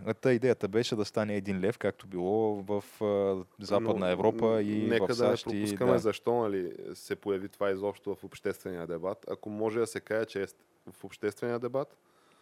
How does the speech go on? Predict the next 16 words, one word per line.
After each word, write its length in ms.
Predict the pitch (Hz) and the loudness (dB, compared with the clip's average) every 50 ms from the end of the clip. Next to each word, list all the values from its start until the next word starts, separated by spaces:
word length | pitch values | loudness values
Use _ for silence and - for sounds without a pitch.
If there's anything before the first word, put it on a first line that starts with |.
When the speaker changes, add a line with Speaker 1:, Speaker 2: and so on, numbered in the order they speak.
| _ - - - - | _ -20 -10 -2 2
Speaker 1:
Ами 180 | 110 113 107 | 2 2 2
Speaker 2:
факт 80 | 104 131 | 2 -2
е, 100 | 117 - | -2 -2
че 80 | 127 | 0
ние 160 | 123 127 131 127 | 2 2 2 2
в 100 | - 123 | 0 -2
момента 320 | 117 117 123 127 - 131 | -2 -2 -2 -2 -2 -4
го 60 | 113 | -4
коментираме, 600 | - - 110 104 101 101 - - 117 120 120 120 | -4 -4 -6 -4 -4 -4 -4 -4 -2 -2 0 0
но 100 | 120 117 | -2 -2
на 140 | 113 113 113 | -2 -2 0
мен 160 | 113 113 117 | 0 -2 -4
като 220 | 117 117 - - 87 | -4 -8 -12 -8 -2
гражданин, 400 | 104 107 110 107 117 113 110 101 | 0 0 0 0 -2 -4 -6 -6
честно 280 | - 110 107 - 104 | -8 -10 -10 -10 -12
казано, 500 | - - 104 107 110 110 110 110 110 107 | -6 -4 -4 -4 -2 -4 -4 -4 -6 -6